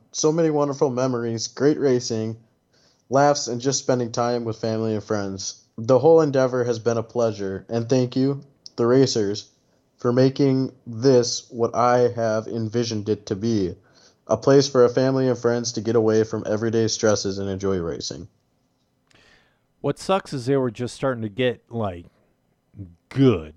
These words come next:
Speaker 2: The track was starting to get good. Back,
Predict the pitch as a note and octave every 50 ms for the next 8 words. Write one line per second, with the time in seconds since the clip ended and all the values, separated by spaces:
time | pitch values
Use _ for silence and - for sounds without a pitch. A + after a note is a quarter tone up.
0 | F2+ F#2+ G#2+ G2+ - - C#3+ D3+ D#3 D3 - C3 G#2+ - - - C3 B2 A#2+ G#2
1 | G2+ G2 G2 F#2 E2 _ _ _ _ - A#2 A2 G2+ F#2 E2 D2+ D2+ D#2 - -
2 | _ _ _ _ _ _ _ _ _ _ _ _ _ _ _ _ _ _ _ -
3 | B2+ B2+ C#3 D#3+ D#3+ _